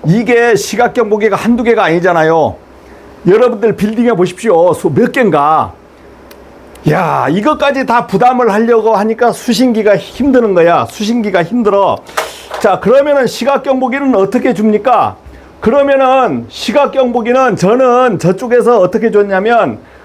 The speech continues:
뭐 그렇게 줘도 되고 말아도 돼요. 시각경 무기용 이십사 볼트, 이 별도, 별도 디씨 이십사 볼트가 있는 거예요.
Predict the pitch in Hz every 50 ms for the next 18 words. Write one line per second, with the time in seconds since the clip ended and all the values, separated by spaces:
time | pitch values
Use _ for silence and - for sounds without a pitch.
0 | - - - - - 135 143 143 165 208 254 247 254 240 - 185 202 196 233 202
1 | 220 208 220 214 190 185 202 208 185 170 147 - - - 220 294 277 - - 247
2 | 254 240 220 240 214 233 240 240 247 254 269 262 247 - - - - 190 208 220
3 | 180 254 233 190 - - 226 220 240 233 - - 185 214 214 220 202 156 107 -
4 | - - - - - - - - - - - 214 247 247 - - 170 220 277 240
5 | - - 196 127 - - - - - - - - - - - - - - - 202
6 | 247 254 185 - - 277 262 262 226 - - - - - - - 226 247 240 -
7 | - - - 254 254 247 247 - 190 190 190 - 247 247 247 - - 220 226 269
8 | 233 - 185 214 190 175 165 185 190 180 160 160 143 139 151 170 156 117 -